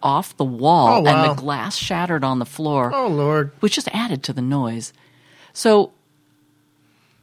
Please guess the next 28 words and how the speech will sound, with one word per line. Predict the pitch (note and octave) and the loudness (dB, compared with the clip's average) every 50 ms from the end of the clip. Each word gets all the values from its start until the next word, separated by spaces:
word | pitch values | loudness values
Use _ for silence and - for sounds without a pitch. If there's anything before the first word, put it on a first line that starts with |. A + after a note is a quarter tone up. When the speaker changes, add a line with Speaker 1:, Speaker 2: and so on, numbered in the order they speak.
| _ _ _ - | _ _ _ -10
Speaker 1:
it | - - | -6 0
wasn't, | C#4 D4+ D4 C4+ D4+ C#4+ C4 - - - - - | 2 2 2 2 0 -2 -2 -2 -6 -10 -2 0
uh, | G3 E3+ A2 - - - | 0 0 0 -2 -4 -2
you | A#3 A#3 | 0 4
know, | A3 G#3+ G#3+ G#3+ G3+ F#3 - _ _ _ _ _ _ _ _ _ _ _ - | 6 6 6 4 2 -4 -8 _ _ _ _ _ _ _ _ _ _ _ 0
I'm | - B3 C#4 | 2 2 2
glad | B3 A#3 A#3 A3+ G#3+ | 2 4 4 4 4
I | G3+ E3+ D#3 | 4 2 2
went | C#3+ D#3+ E3+ E3+ E3+ - | 2 0 0 0 0 -4
because | E3+ - F3+ E3 | -8 -6 -6 -6
I | D#3+ | -4
really | D#3 D3+ F3 F3 F#3 | -2 -2 0 0 0
wanted | F#3 E3+ D3+ D3 C#3+ C3+ | 0 0 -2 -2 -4 -4
to | C#3 | -6
see | C3+ - - D#3 | -10 -6 -8 -8
what | C#3 D3 - | -8 -8 -10
this | D3 C#3+ - - | -10 -10 -8 -8
was | C3+ B2 | -8 -8
about, | A#2+ - B2+ C3 C3 C3+ C#3 - _ _ _ _ _ _ - | -4 -2 0 0 0 -2 -4 -6 _ _ _ _ _ _ -2
but | - D3+ | 0 2
I'm | D3+ D3 | 2 2
not | C#3+ - | 2 -2
going | - G#2+ E2+ - | -4 -8 -10 -10
back. | - - - - - - _ _ _ - | -10 -12 -14 -16 -18 -20 _ _ _ -6
Speaker 2:
Yeah. | - C3 A#2+ - - _ _ _ _ _ _ _ _ _ _ _ _ _ _ _ _ _ _ _ - | -4 -4 -4 -6 -12 _ _ _ _ _ _ _ _ _ _ _ _ _ _ _ _ _ _ _ -16
Yeah. | - F2 E3 C3 - - - - | -14 -14 -14 -14 -16 -14 -6 0
Speaker 1:
And, | - F#3 F#3 - - | 2 2 2 2 0
and, | B2+ F3+ F3+ E3+ D#3+ - | 0 0 0 0 -2 -6